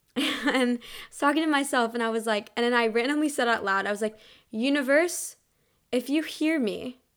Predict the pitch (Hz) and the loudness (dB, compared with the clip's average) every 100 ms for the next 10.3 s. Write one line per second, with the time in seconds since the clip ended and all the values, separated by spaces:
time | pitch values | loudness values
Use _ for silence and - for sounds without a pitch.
0 | _ _ _ _ _ - 226 220 214 208 | _ _ _ _ _ -6 -2 0 0 -2
1 | - 226 233 277 240 - - 247 262 247 | -4 -4 -2 -2 -2 -12 -6 -2 0 2
2 | 247 240 - 240 269 311 320 285 240 214 | 0 -2 -2 4 4 4 0 0 2 2
3 | 214 - 220 220 220 208 196 196 214 220 | 0 0 2 2 0 -6 -6 -6 -8 -4
4 | 214 208 214 208 208 196 208 - - 208 | -2 -2 -2 -4 -4 -2 -4 -4 -4 0
5 | 190 202 - - _ - - _ - 220 | 2 0 -6 -20 _ -20 -20 _ -4 -2
6 | 208 214 247 247 226 220 220 220 220 214 | -2 -2 -2 -2 -2 -2 -2 -2 -2 -4
7 | 202 202 214 214 220 208 196 196 196 190 | 0 0 -2 -2 -4 -4 -2 -2 -2 -4
8 | - 202 196 247 302 - _ _ _ - | -4 -4 -2 -2 -4 -10 _ _ _ -12
9 | - - 254 277 302 320 285 226 208 190 | -6 0 2 4 2 0 -2 -2 -2 -4
10 | 180 - - | -6 -10 -14